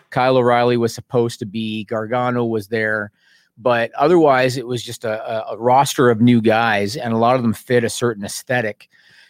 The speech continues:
And when you think about the O V W days when they had Brock Lesnar and John Cena and Randy Orton and Dave Batista, and now you got Bronson Rechsteiner and Cal Bloom and Gable,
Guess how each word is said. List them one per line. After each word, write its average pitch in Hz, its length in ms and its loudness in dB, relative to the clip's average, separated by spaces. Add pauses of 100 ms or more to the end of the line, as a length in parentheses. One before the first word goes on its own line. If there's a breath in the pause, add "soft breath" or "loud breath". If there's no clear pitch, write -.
And 117 140 0
when 123 80 0
you 123 80 -2
think 135 180 -4
about 143 200 2
the 127 100 2
O 135 100 6
V 123 120 0
W 123 280 0
days 117 300 0
when 110 120 2
they 98 100 -2
had 123 480 -2
Brock 117 220 0
Lesnar 107 500 -4
and 98 80 -6
John 110 260 -4
Cena 104 540 -6
and 107 120 -4
Randy 107 360 -2
Orton 104 420 -4 (240 soft breath)
and 110 140 -2
Dave 117 180 2
Batista, 107 560 -6 (320 soft breath)
and 107 140 -2
now 147 320 2
you 127 180 0
got 110 460 0
Bronson 120 400 0
Rechsteiner 113 560 -2
and 101 100 -6
Cal 113 240 -2
Bloom 113 380 -2
and 101 100 -4
Gable, 120 380 -2